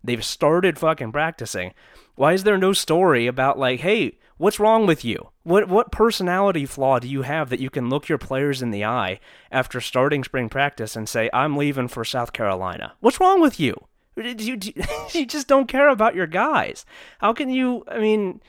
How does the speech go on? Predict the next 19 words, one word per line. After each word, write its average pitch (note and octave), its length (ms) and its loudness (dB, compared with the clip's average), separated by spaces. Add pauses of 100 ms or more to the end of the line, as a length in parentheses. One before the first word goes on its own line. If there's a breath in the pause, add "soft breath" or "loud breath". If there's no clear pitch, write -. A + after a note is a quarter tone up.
(380 soft breath)
<sighs> - 380 -20
I, D3+ 540 -6 (560)
I, - 240 -12
I'm D3+ 160 -8
sure G#3 220 0
that F3 140 2
it, D3 140 -2 (140)
you B2+ 100 -6
know, G#2 200 -2 (140)
he'll, C#3+ 360 0
he'll C3+ 200 -2
be C3+ 180 -2
just A#2 260 -4
fine A#2+ 300 -2
at F#2 60 -8
South A#2 240 -6
Carolina G#2 460 -4
and F#2+ 180 -6
no, G2+ 300 -4